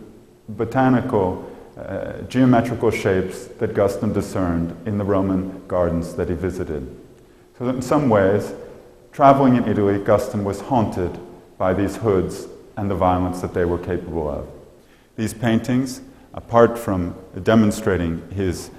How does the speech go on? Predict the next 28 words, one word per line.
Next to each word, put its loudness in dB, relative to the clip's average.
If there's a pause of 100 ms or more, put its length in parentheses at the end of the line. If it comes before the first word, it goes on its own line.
(260)
uh, -12
interest 2
in -2 (160)
and -4
the -2
inspiration 2
he -2
drew 2
from -2
Italian, 0
uh, -6 (140)
painting -2
and -6
culture, 0 (320)
also 2
provide 4
insight 0
into -6
his -2 (360)
working, 2 (400)
uh, -10
methods, 2
his -10
technique, 0 (520)
uh, -10
and 0
the 0 (260)
transformative, 2